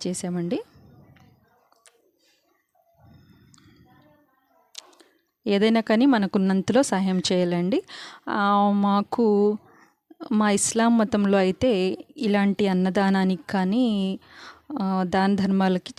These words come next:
చాలా ప్రిఫరెన్స్ ఉంది. మేము కంపల్సరీ ఇది చేయాలన్నమాట.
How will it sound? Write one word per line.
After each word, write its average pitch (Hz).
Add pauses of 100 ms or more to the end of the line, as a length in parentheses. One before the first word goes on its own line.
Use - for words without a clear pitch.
చాలా 190
ప్రిఫరెన్స్ 190
ఉంది. 180
మేము 208
కంపల్సరీ 190
ఇది 185 (120)
చేయాలన్నమాట. 175